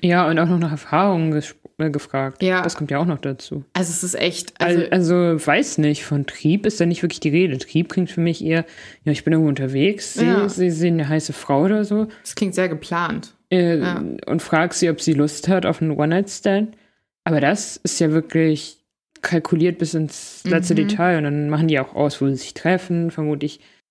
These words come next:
Speaker 1: buchen die noch ein Hotel oder was weiß
Speaker 2: Ja.
Speaker 1: ich was, fahren dahin.
Speaker 2: Ja.
Speaker 1: Also
Speaker 2: Also ich muss wirklich sagen, ich bin schockiert, dass sie sich noch nicht getrennt hat.
Speaker 1: Auf jeden Fall. Und dass, dass sie das immer noch in Erwägung zieht.
Speaker 2: Ja.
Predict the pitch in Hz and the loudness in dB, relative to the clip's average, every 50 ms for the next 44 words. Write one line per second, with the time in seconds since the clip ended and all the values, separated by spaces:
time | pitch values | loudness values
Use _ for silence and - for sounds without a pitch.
0 | _ _ _ _ _ 156 143 160 151 143 135 139 135 139 143 156 - - 190 202 | _ _ _ _ _ 0 2 4 2 2 2 0 0 2 0 0 2 2 2 4
1 | 202 196 180 160 160 160 156 151 - 151 185 185 180 196 202 202 - - 175 175 | 4 4 2 2 2 2 0 0 0 -2 0 2 2 2 0 0 -2 0 0 2
2 | 175 165 - - - - 147 143 143 151 156 147 175 208 214 208 202 196 196 190 | 2 0 -4 -6 -2 0 0 2 2 0 2 2 2 2 4 4 2 2 0 -2
3 | 190 185 180 180 - - _ _ _ _ _ _ _ _ _ _ - 165 151 151 | -4 -6 -6 -8 -12 -16 _ _ _ _ _ _ _ _ _ _ 0 2 4 4
4 | 151 147 139 131 131 131 143 151 _ _ _ - 220 226 220 226 240 214 226 277 | 4 2 2 0 0 -2 -6 -8 _ _ _ 0 0 2 2 0 0 0 0 0
5 | 269 262 233 226 220 202 208 220 226 226 226 220 214 - - - _ _ _ _ | 0 0 0 0 0 0 2 2 2 0 0 0 -2 -4 -6 -14 _ _ _ _
6 | _ _ _ _ _ _ _ _ _ _ _ 214 202 - - - - - - _ | _ _ _ _ _ _ _ _ _ _ _ -2 0 0 -6 -8 -8 -10 -14 _
7 | _ _ _ _ _ _ _ _ _ _ _ _ _ _ _ - - 190 180 175 | _ _ _ _ _ _ _ _ _ _ _ _ _ _ _ -2 0 0 0 0
8 | 180 - 180 - - - 202 - 185 180 180 - 180 156 151 151 - 165 156 156 | -2 -4 -6 -2 0 -2 0 2 0 0 2 0 0 0 -2 -2 -2 -2 -2 -2
9 | 151 - - 156 - - 175 165 160 160 170 170 165 160 - - - 147 135 135 | -4 -6 -8 -8 -4 -4 -2 -2 -2 -2 -4 -4 -4 -4 -6 -4 0 0 0 0
10 | 135 127 - - 147 156 - 139 147 143 135 - - - _ - 156 143 - - | 0 -2 -2 0 0 2 2 4 2 2 0 0 -6 -8 _ -2 -2 -2 0 0
11 | 147 135 127 - - 180 165 151 143 139 139 139 135 135 135 135 135 139 143 135 | 0 -2 0 2 2 2 4 2 2 2 2 2 2 2 0 0 -2 -2 -4 -6
12 | - - - 139 135 135 - - 196 196 190 | -8 -6 -6 -4 -4 -4 -4 -4 -4 -4 -4